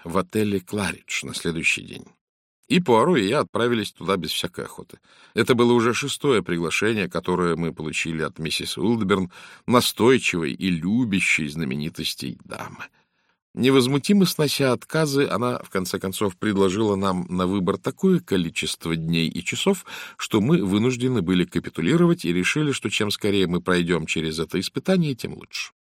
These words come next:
После получения вестей из Парижа Пуаро сделался очень замкнутым и на все мои вопросы отвечал одно и то же:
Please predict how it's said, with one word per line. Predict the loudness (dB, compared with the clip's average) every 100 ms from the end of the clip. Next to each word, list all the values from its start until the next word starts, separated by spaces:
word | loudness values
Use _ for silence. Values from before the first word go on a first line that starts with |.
| _ _ _ _ -18 -16 -2
После | 4 6 6
получения | 6 6 4 4 2
вестей | 0 0 -2
из | 0
Парижа | 0 2 -2
Пуаро | 0 2 2 2
сделался | 2 2 0 -2
очень | -4 -6 -4
замкнутым | -2 -2 -4 -8 -6 -6 -6 -12 -20 -6
и | 2
на | 2
все | 4 4
мои | 4 4
вопросы | 2 0 -2 -2
отвечал | -4 -4 -2 0
одно | 0 0
и | 0
то | 0 -4
же: | -4 -6